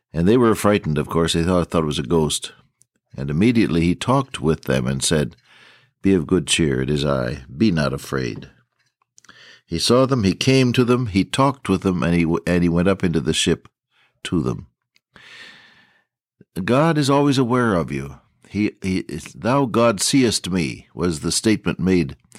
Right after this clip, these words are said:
by, uh, Sarah's maid, Hagar, there in the wilderness. God is always aware of you.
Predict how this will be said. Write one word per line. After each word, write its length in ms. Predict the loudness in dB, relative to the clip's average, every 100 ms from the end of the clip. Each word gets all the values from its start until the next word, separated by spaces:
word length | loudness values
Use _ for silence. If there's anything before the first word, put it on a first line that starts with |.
| -20 -20 -20 _ -2
by, 320 | 0 2 0
uh, 140 | -2
Sarah's 460 | 0 2 2 2 0
maid, 320 | 0 2 0
Hagar, 580 | 0 0 0 -4 -4 -12 _ -20 _ _ _
there 260 | -2 2 2
in 100 | 0
the 60 |
wilderness. 720 | 2 2 2 -2 -8 -8 -12 -14 _
God 220 | 0 2
is 120 | 2 0
always 360 | 0 2 2
aware 340 | 2 2 2 2
of 120 | -2
you. 180 | -6